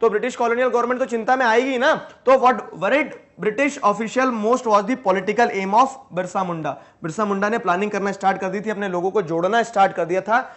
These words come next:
कि बस अब हमें इन्हें हटाना है। तो देखो क्या होता है, ठीक। तो बिरसा मुंडा wanted to drive out, मिशनरीज को हटाना है। क्यों हटाना है? Criticizing their traditional culture। ब्रिटिश आई, अ, ब्रिटिश जो थे,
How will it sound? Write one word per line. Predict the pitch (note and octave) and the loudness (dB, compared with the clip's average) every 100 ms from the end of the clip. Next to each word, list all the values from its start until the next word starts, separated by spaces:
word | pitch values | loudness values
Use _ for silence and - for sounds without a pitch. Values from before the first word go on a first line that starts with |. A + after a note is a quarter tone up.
| _ - | _ -2
कि | |
बस | A3+ A#3+ - _ | 0 0 -4 _
अब | A#3 G#3+ | 0 2
हमें | A3 B3+ | 2 4
इन्हें | B3+ D#4 - - G3 | 4 0 -4 -8 -2
हटाना | F#3+ F#3 E3+ | 2 2 2
है। | D3 C3 - _ | -4 -8 -18 _
तो | F#3+ | 0
देखो | G#3+ G#3+ | 2 0
क्या | F#3+ | 2
होता | E3 D3 | 0 0
है, | C#3 B2+ - _ _ | -8 -8 -20 _ _
ठीक। | C4 A3 - _ _ | -6 -6 -14 _ _
तो | A3 A#3 | 0 0
बिरसा | - F#3 G3 C#4 | 0 -6 0 0
मुंडा | B3+ B3+ | 2 4
wanted | B3+ A3+ A3+ B3+ | 4 4 2 0
to | C#4 | 0
drive | G#3 G#3 A3+ A#3 | 0 4 6 6
out, | B3 B3 - - _ _ | 6 4 -8 -20 _ _
मिशनरीज | F#3+ G3 A#3 B3 | -8 -4 -2 -2
को | - | 2
हटाना | A#3+ A3+ A#3+ B3+ | 4 4 4 4
है। | C4 C4+ - _ _ | 2 -2 -16 _ _
क्यों | B3+ A#3+ | 2 4
हटाना | B3 B3 | 4 4
है? | C4 C4 - _ _ _ - | 2 0 -6 _ _ _ -6
Criticizing | G#3+ A#3 A#3+ A#3 | -4 2 2 2
their | B3+ B3+ C4+ | 2 2 2
traditional | G#3 F3 E3 E3+ | -2 -6 -6 -6
culture। | D#3+ C#3+ C#3 C3 - - | -6 -8 -8 -12 -16 -12
ब्रिटिश | E3 F#3+ | -8 2
आई, | G#3+ A#3+ | 4 4
अ, | - F3+ F3 | 2 0 2
ब्रिटिश | E3+ F3 A3 | 0 -2 -2
जो | F#3 F3+ | -2 -2
थे, | G#3 | -2